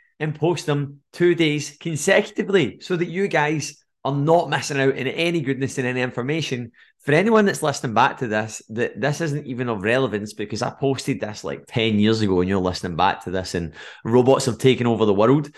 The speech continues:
then, well, this is not very relevant to you. Anyway, guys, so before we get into it, please, please, please, please screenshot it,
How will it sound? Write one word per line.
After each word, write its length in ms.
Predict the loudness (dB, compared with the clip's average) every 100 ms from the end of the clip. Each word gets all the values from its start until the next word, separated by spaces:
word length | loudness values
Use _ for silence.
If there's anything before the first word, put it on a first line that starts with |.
| -20 -20 -2
then, 480 | 2 2 0 -4 -10 _
well, 440 | -2 -2 -4 -8 _ _ _
this 180 | -6 -4
is 180 | -6 -2
not 180 | 0 2
very 160 | 2
relevant 360 | 2 2 -2 -6
to 60 | -4
you. 160 | -4
Anyway, 300 | 2 4 6
guys, 260 | 6 4 2
so 300 | 2 2 2 -12 -20 _
before 240 | 2 4
we 80 | 6
get 180 | 4 2
into 180 | 2 4
it, 200 | 4 0
please, 680 | 0 2 2 2 -2 -10 _
please, 200 | -10 -8
please, 200 | -6 -8
please 540 | -6 -2 0 0 -6 -12 _ -12
screenshot 600 | -2 -2 2 2 2 4
it, 240 | 2